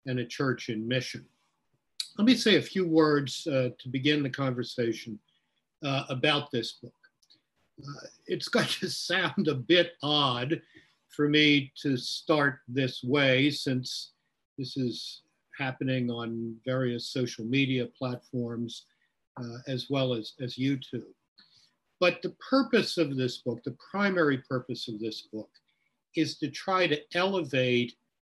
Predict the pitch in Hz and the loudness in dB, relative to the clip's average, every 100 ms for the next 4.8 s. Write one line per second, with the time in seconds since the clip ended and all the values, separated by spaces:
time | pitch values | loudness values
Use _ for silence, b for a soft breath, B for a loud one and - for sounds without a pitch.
0 | _ _ _ _ _ - 135 - 165 160 | _ _ _ _ _ -10 -8 -2 0 0
1 | 165 - - 143 131 123 - 139 135 131 | -2 -4 -4 -4 -2 -4 -4 -2 0 -2
2 | - 123 117 113 127 135 123 131 127 - | -4 -4 -4 -8 -10 -12 -4 -2 -2 -4
3 | _ _ - 131 120 - 156 139 135 120 | _ _ -12 -10 -8 0 0 2 -2 -2
4 | 107 107 - 117 110 104 - - | -2 -8 -6 -6 -6 -6 -12 -18